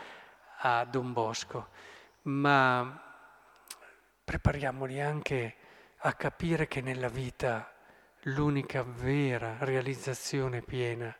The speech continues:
è quella di dare la vita per qualcosa in cui credi.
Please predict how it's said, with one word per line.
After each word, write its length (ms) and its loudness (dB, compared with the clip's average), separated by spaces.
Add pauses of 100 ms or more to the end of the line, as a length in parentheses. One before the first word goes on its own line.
è 120 -4
quella 260 2
di 160 -4
dare 340 0
la 120 0
vita 320 -4
per 220 -2
qualcosa 560 0
in 100 -6
cui 200 -6
credi. 540 -6